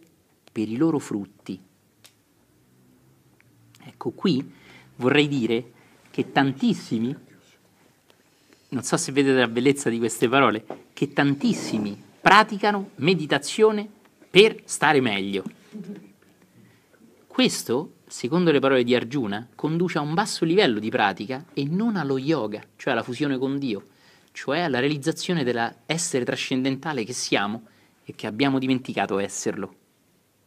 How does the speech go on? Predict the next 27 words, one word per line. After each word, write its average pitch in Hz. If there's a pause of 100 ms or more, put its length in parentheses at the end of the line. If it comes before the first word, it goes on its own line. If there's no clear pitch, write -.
(380)
Ok? - (1000)
Quindi, 104 (340)
qualsiasi 170
azione, 143
attenzione, 117
anche 233
le 214
più 185
belle, 151 (640)
io 196
faccio 156
questa 143
cosa 170 (380)
perché 170
ti -
voglio 202
far 190
bene, 98 (240)
ok? - (1120)
Krishna -
non -
sta -
dicendo 208
che 113
non 113
vada 117
fatto, -